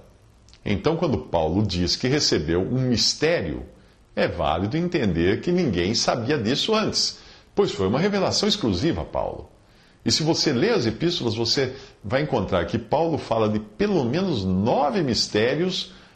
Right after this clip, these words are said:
aos quais lhe foi, lhe foi dado o privilégio de conhecer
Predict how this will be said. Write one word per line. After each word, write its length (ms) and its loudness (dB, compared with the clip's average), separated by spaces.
aos 240 0
quais 360 2
lhe 80 2
foi, 240 0
lhe 140 0
foi 180 0
dado 260 2
o 20 -6
privilégio 840 2
de 120 0
conhecer 840 -2